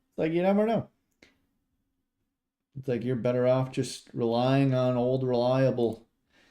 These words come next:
All right, will this be a shitty ooh in the landing zone? You'll take it at the eight. It looks like he's not gonna make it very far. Does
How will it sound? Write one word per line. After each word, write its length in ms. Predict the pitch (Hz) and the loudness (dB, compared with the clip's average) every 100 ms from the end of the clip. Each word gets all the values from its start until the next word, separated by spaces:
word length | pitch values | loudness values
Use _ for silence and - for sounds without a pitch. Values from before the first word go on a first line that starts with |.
| _ _ _ - | _ _ _ -2
All 120 | 214 | 2
right, 320 | 247 262 180 | 4 6 6
will 260 | 127 175 202 | 6 8 8
this 200 | 185 190 | 6 4
be 200 | 196 202 | 4 4
a 40 | |
shitty 640 | 175 - 185 202 185 - - | 4 4 4 6 4 4 0
ooh 440 | 180 170 117 110 | 2 4 4 2
in 160 | 113 139 | 2 0
the 80 | 117 | 0
landing 340 | 104 104 107 | 0 -2 -2
zone? 320 | 104 113 190 | -2 -2 0
You'll 200 | 226 120 | 0 0
take 240 | - 120 117 | 0 0 0
it 100 | 117 | 0
at 240 | 104 110 | 0 -2
the 180 | - 101 | -4 -8
eight. 460 | 110 120 202 220 - | -2 0 0 -2 -14
It 160 | - - | -12 -4
looks 200 | 104 104 | -4 -2
like 120 | 104 | -2
he's 120 | 98 | -2
not 160 | 107 101 | -4 -4
gonna 120 | 104 | -2
make 180 | 104 104 | -2 -2
it 60 | |
very 220 | 101 101 98 | 0 0 -2
far. 440 | - 107 120 147 | 0 2 2 2
Does 220 | 170 392 | 0 -2